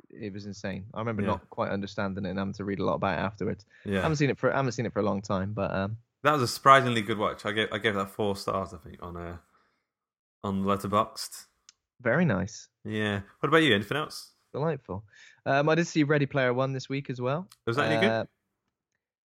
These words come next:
Speaker 1: it was, you know, it was all right. It was a fairly fun watch. It didn't really
Speaker 2: Hmm.
Speaker 1: feel like a Spielberg film.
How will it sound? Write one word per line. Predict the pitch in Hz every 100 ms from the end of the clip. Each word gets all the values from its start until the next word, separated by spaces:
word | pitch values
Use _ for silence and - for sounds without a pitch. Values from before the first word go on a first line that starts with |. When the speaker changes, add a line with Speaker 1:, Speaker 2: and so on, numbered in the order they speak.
| _ -
Speaker 1:
it | 247
was, | 220 -
you |
know, | 247 208
it | 196
was | 208
all | 165
right. | 113 107 143
It |
was | 143
a | 120
fairly | 127 117
fun | 110 123 113 110
watch. | 131 143 -
It | 135
didn't | 175 160
really | 143
Speaker 2:
Hmm. | 95
Speaker 1:
feel | 123
like | 113
a |
Spielberg | - 131 123 120 113
film. | - 123 123